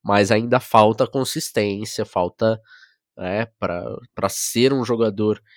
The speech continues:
impactante de pick um, falta, falta um pouco. Bom, pick número dois, Aidan Hutchinson.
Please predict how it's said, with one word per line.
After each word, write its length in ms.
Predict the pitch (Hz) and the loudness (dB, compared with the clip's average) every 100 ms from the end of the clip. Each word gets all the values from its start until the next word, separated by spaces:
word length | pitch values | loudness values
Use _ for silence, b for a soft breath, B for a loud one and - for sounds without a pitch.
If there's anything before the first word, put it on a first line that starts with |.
| b | b
impactante 960 | 110 104 110 107 - 110 107 117 - 107 | -14 0 0 0 -6 -2 -2 -4 -10 -10
de 260 | 107 107 _ _ - | -10 -12 _ _ -8
pick 340 | 120 110 113 | -8 -6 -4
um, 300 | 104 110 139 _ | -4 -6 -14 _
falta, 420 | - 104 104 127 120 | -2 -2 -2 -8 -8
falta 300 | - 113 - | -10 -12 -12
um 60 | 135 | -18
pouco. 220 | - _ _ b b b b b _ - - _ _ | -20 _ _ b b b b b _ -16 -16 _ _
Bom, 280 | 185 190 - - | 4 4 2 -8
pick 180 | 202 208 | -6 -2
número 260 | 190 185 | -2 -2
dois, 560 | 170 202 208 202 - - - | 4 6 6 4 -8 -8 -2
Aidan 360 | 208 240 226 | 0 2 0
Hutchinson. 880 | 143 117 214 226 135 107 - 101 82 | 2 2 2 2 -6 -8 -8 -8 -10